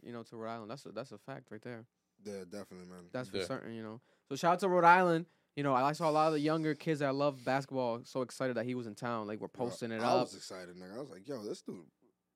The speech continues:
Speaker 2: the
Speaker 1: Bro.
Speaker 2: fuck? I've been watching this content forever. He's really here." Like,
Speaker 3: Mm.
Speaker 2: and he was cooking. <laughs> Yo.
Speaker 1: He has, like,
Speaker 2: It's
Speaker 1: good
Speaker 2: like
Speaker 1: ass,
Speaker 2: that.
Speaker 1: like, um, like, what's it called? Like, um, stamina. Like, he doesn't get fatigued.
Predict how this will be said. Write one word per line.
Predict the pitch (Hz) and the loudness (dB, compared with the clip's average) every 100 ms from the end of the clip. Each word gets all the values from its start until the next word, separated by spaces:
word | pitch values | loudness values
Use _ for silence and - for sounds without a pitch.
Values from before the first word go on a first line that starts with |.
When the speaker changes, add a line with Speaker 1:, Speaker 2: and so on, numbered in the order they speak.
| - | -8
Speaker 2:
the | - | -6
Speaker 1:
Bro. | |
Speaker 2:
fuck? | - 156 165 | -2 2 2
I've | |
been | 175 | 2
watching | 175 170 170 | 2 2 0
this | 160 | -2
content | 165 156 160 | -4 -2 -4
forever. | 135 143 185 | -2 -4 -2
He's | 131 170 | -2 -2
really | 123 147 156 | 2 2 2
here." | 151 175 180 | 2 2 2
Like, | 117 101 80 _ _ | 0 -2 -6 _ _
Speaker 3:
Mm. | 104 104 95 95 _ | -6 -4 -6 -14 _
Speaker 2:
and | 101 | -20
he | 107 | -18
was | 127 120 - _ _ _ _ _ _ _ _ | -20 -20 -20 _ _ _ _ _ _ _ _
cooking. | - 113 - 87 64 _ - | -6 -6 -6 -16 -20 _ -10
<laughs> | 143 - - - - | -8 -6 -8 -8 -8
Yo. | - 104 - _ _ - | -6 -6 -8 _ _ -4
Speaker 1:
He | 202 | -2
has, | 208 | 0
like, | 160 | 2
Speaker 2:
It's | 165 | 4
Speaker 1:
good | 175 | 6
Speaker 2:
like | 160 | 4
Speaker 1:
ass, | 127 | 4
Speaker 2:
that. | 104 | -4
Speaker 1:
like, | 135 123 | -6 -4
um, | 117 117 113 - | -6 -6 -8 -14
like, | 92 110 | -12 -10
what's | 135 | -8
it | 139 | -10
called? | 135 120 | -8 -8
Like, | 113 107 | -8 -8
um, | 104 98 101 - - _ | -10 -12 -16 -20 -20 _
stamina. | - - 147 143 131 98 92 | -18 -12 -8 -6 -8 -12 -16
Like, | 117 | -10
he | 143 | -6
doesn't | 170 | -4
get | 147 | -6
fatigued. | 131 - 175 143 - | -10 -16 -16 -16 -20